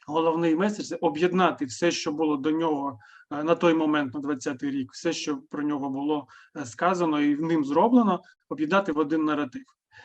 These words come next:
Навіть сьогодні, коли ми проводимо, наприклад, у Вінниці нещодавно був, е, благодійний показ нашого фільму, Е, і там,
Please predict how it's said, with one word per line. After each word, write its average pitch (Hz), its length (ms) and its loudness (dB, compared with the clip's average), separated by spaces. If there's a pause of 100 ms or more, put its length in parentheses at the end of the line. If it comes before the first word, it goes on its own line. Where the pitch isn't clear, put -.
(140)
Навіть 170 300 2
сьогодні, 185 380 4
коли 165 240 4
ми 165 120 0
проводимо, 160 800 0
наприклад, 151 540 -4
у 143 140 -2
Вінниці 143 480 -2
нещодавно 139 540 -4
був, 131 260 -4 (500)
е, 135 520 -6
благодійний 143 640 2
показ 135 400 -2
нашого 139 360 -8
фільму, 214 540 4 (580)
Е, 151 320 -6
і 147 120 -4
там, 170 380 0